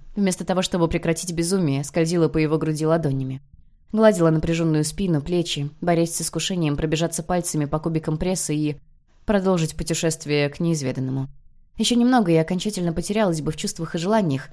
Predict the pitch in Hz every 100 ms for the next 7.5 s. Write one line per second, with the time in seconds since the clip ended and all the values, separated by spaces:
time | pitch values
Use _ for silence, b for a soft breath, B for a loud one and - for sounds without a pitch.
0 | - - 214 180 175 170 180 170 160 156
1 | 160 170 160 - 135 127 - _ _ -
2 | 262 320 311 208 226 240 233 226 220 220
3 | 214 240 240 151 143 - 226 233 196 -
4 | 165 190 175 170 165 160 165 151 202 -
5 | _ _ _ 196 196 240 180 151 151 147
6 | 147 160 165 - 156 160 160 170 170 165
7 | 175 190 143 139 131